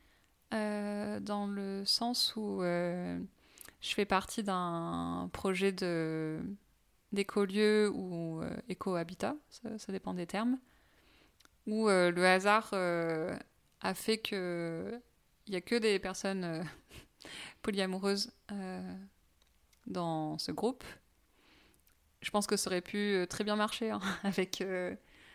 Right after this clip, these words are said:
des personnes, euh, monogames aussi, hein. Il y a, il y a pas de, il y a pas de souci, hein, c'est pas,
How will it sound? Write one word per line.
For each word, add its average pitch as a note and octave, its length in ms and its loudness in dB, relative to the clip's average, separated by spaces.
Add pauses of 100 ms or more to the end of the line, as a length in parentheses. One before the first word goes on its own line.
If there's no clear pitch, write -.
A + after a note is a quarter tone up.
(280)
des F3+ 400 2
personnes, F3 480 0
euh, D#3 180 -2
monogames F3+ 460 4
aussi, G#3 260 -2
hein. G3+ 140 -4
Il F#3+ 80 -6
y F3 40 -6
a, F3+ 220 -8
il G3 60 -8
y F#3 80 -8
a F3+ 60 -8
pas - 180 -8
de, F3 500 -8 (400)
il A3 60 -10
y G#3+ 40 -6
a G3+ 40 -6
pas G3+ 160 -4
de - 60 -4
souci, A#3 360 -2
hein, G#3 100 0
c'est G3+ 180 -8
pas, - 360 -6